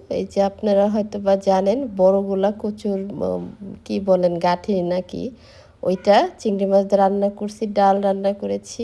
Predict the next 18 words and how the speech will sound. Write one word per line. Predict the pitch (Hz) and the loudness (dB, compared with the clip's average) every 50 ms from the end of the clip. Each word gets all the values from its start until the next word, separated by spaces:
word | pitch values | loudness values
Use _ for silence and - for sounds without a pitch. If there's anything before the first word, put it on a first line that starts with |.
| 254 302 311 | -6 -6 -4
আর | - 202 190 | -4 -4 -4
এখানে | 180 190 190 - 220 196 190 | -4 -6 -6 -6 -6 -4 -4
আরেকটা | 185 180 185 190 190 - - 196 | -2 -2 -4 -4 -6 -6 -6 -6
মাছ | 190 190 180 180 185 185 196 196 196 | -4 -2 -2 -2 0 -2 -2 -4 -6
ভুনা | 196 196 202 208 208 202 202 | -10 -6 -2 -2 0 -2 -2
করেছি। | 202 202 190 185 185 - - - - 254 311 349 - - _ _ _ - - _ _ _ _ - | -4 -8 -8 -8 -10 -12 -12 -10 -8 -8 -8 -10 -12 -20 _ _ _ -20 -20 _ _ _ _ -8
এখানে | - - 202 - - 233 208 214 202 202 | -4 -4 -4 -2 -2 -2 0 2 2 2
দেখেন, | 196 196 190 190 196 - - 226 226 | 4 4 4 4 4 2 -4 -4 -4
বুটবুটি | 220 220 196 190 196 202 208 202 196 214 208 | -2 -4 -4 -4 -4 -6 -8 -6 -4 -4 -4
দিয়ে | 202 214 220 226 | -2 0 0 2
আরেকটা | 233 220 208 196 196 196 - - - 202 190 | 2 2 2 2 0 -2 -4 -8 -8 -6 -2
মাছ | 196 196 190 196 196 - 226 | 0 0 0 0 -2 -4 -6
রান্না | 208 196 190 185 190 190 | -4 -4 -4 -4 -6 -6
করেছি। | 190 - 185 185 185 190 - - - 233 269 - - - - - - - - - - - - - - - - - - - - - - - - - - - - - - - - - - - - - - - - - - - | -6 -6 -6 -6 -6 -8 -8 -8 -8 -6 -6 -8 -12 -20 -20 -20 -20 -20 -20 -20 -20 -20 -20 -20 -20 -20 -20 -20 -20 -20 -20 -20 -20 -20 -20 -20 -20 -20 -20 -20 -20 -20 -20 -20 -20 -20 -20 -20 -20 -20 -20 -18 -6 -4
তো | - 233 | -2 2
সবটা | - 285 254 247 - - 247 240 | 4 4 4 4 4 4 4 4
দেখিয়ে | 220 220 220 226 226 233 254 262 254 240 | 6 6 6 4 4 2 4 4 4 6
দিলাম | 220 240 240 226 233 233 262 | 4 2 4 6 6 6 6